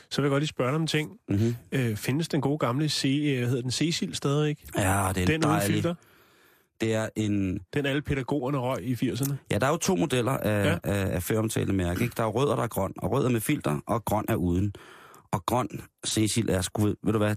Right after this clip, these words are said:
Speaker 2: det, som ryger, der synes jeg stadigvæk, at det, det er jo græstobak.
Speaker 1: Det er jo
Speaker 2: Det er jo
Speaker 1: vejen til en god nikonegl, ikke?
Speaker 2: Lige præcis, og
Speaker 1: Ja.
Speaker 2: det er jo, øh, du kunne også få, hvad hedder det, du kunne også få, hvad hedder det, gul mund, øh, gul feber rundt om munden og i overskægget. Det er virkelig dårligt godt stykke tobak, men det er også kradsbørstigt at ryge. Jeg ryger jo sådan nogle,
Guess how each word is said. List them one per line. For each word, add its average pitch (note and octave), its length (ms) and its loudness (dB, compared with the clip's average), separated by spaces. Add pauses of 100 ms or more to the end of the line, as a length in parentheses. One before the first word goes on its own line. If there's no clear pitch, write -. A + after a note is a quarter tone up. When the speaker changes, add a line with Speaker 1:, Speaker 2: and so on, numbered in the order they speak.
Speaker 2:
det, - 300 -2
som A2 180 2
ryger, A#2 240 2
der G#2+ 240 0
synes G#2 240 0
jeg G#2+ 100 0
stadigvæk, G#2+ 340 2
at G2+ 140 -4
det, G#2 160 0
det F2 100 -4
er A2 40 2
jo G#2+ 120 2
græstobak. C3+ 560 -2
Speaker 1:
Det - 80 -16
er - 240 -6
jo B2 60 4
Speaker 2:
Det A#2+ 60 6
er G#2+ 40 6
jo G#2 60 4
Speaker 1:
vejen B2+ 300 2
til - 120 0
en B2+ 80 -2
god C3 200 0
nikonegl, A#2+ 520 0
ikke? D3+ 180 -2
Speaker 2:
Lige C3 180 4
præcis, A#2 320 2
og G#2+ 120 0
Speaker 1:
Ja. A2+ 60 4
Speaker 2:
det G#2 100 2
er G2+ 40 0
jo, D#2+ 140 -2 (180)
øh, G2+ 100 0
du A2+ 100 0
kunne G#2 180 2
også A#2+ 160 0
få, C3+ 200 2
hvad A2 100 0
hedder G#2+ 220 2
det, G2 340 0
du G2 80 0
kunne F#2 140 0
også F#2+ 140 -2
få, - 120 0
hvad A2 120 -2
hedder G2+ 200 0
det, F#2 400 0
gul B2+ 220 2
mund, G#2+ 200 0 (200)
øh, F#2+ 340 2
gul B2 180 0
feber A#2+ 420 0
rundt - 300 -2
om A2+ 60 2
munden A2 420 0
og F#2+ 100 2
i G2 40 2
overskægget. F#2 560 -2 (1500)
Det F#2+ 120 4
er F#2 40 6 (100)
virkelig F2+ 280 0
dårligt F2+ 220 0
godt F2+ 160 0
stykke - 160 -2
tobak, - 280 -2
men G#2 100 2
det G#2+ 100 2
er G2 40 2
også G2+ 140 0
kradsbørstigt F#2+ 540 0
at F2+ 60 0
ryge. F#2 140 2
Jeg A2 100 4
ryger B2+ 180 2
jo A2 80 2
sådan A2+ 180 0
nogle, G#2 220 2